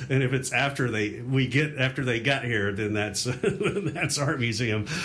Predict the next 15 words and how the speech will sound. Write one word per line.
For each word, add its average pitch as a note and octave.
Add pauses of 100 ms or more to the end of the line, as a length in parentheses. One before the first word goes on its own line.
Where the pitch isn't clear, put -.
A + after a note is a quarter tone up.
(180)
So, C#3 (180)
um, C3 (240)
but D#3
the, F#3
you F3
know, D#3+
we F3
have E3+
a C#3+
lot C#3+
of, B2
uh, A#2+
local C3
museums, B2
archives, A2+